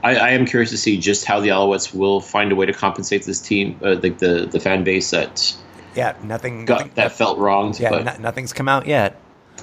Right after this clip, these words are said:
Speaker 1: Well, that's, I, again, uh, and maybe that's it. Maybe it was just trying to offer up some words of encouragement just to, so that people weren't completely w-,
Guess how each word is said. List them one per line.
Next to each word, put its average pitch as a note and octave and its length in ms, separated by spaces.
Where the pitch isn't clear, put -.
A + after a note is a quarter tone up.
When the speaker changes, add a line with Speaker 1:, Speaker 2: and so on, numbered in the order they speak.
Speaker 1:
Well, A2+ 100
that's, G2+ 260
I, G2 80
again, E2+ 400
uh, E2+ 180
and G#2 100
maybe G#2+ 140
that's G2+ 200
it. F2 100
Maybe G2+ 160
it - 20
was G2 120
just - 300
trying B2 200
to G#2 60
offer A2 280
up - 80
some G#2 240
words G#2+ 240
of G2 60
encouragement G2 600
just - 280
to, G2+ 180
so G#2+ 140
that F2+ 80
people G#2 180
weren't G2+ 240
completely A2+ 460
w-, A2 280